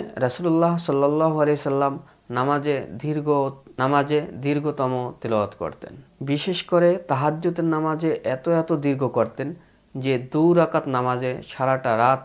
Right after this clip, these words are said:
কেটে যেত। হুযায়ফা রাদিয়াল্লাহু তাআলা আনহু থেকে বর্ণিত, তিনি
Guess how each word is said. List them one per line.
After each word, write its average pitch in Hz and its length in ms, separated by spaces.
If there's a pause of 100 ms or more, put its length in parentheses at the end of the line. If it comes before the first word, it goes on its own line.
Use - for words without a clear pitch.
কেটে 110 280
যেত। - 160 (220)
হুযায়ফা 175 540
রাদিয়াল্লাহু 156 540
তাআলা 143 280
আনহু 127 260
থেকে 117 240
বর্ণিত, 104 320 (520)
তিনি 175 180